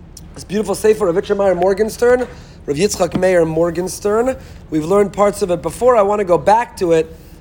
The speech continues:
not only because it's an extraordinary work. I had the privilege, uh, recently of being in Israel,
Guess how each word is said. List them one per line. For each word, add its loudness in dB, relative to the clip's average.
not 2
only 2
because -4
it's -12
an -4
extraordinary -2
work. 0
I -2
had 0
the -6
privilege, -2
uh, 2
recently -4
of -6
being 0
in -4
Israel, 2